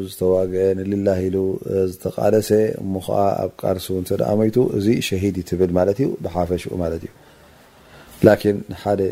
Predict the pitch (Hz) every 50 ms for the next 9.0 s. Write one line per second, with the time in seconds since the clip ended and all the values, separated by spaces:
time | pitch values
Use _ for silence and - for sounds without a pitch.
0 | - - - - 90 90 - - 101 98 92 90 92 92 - 98 - - - -
1 | 101 90 85 - - - - - - - _ _ _ _ _ _ _ - - -
2 | - 101 95 92 95 98 92 - - 98 - - - 101 98 98 98 92 - -
3 | - - - - 98 98 92 98 - - 101 - - 98 98 98 98 95 87 -
4 | - - - - - - - - - _ - _ _ _ 202 - - - 92 85
5 | - - 107 98 92 - - - - - - - 110 98 92 90 - - - -
6 | - - - 98 87 92 107 107 95 98 95 95 - - - 95 95 101 101 -
7 | - 101 98 101 - - 101 104 101 98 92 - - 98 95 113 110 101 95 92
8 | 95 - 113 120 139 170 170 - _ _ _ _ _ _ _ _ _ - 107 92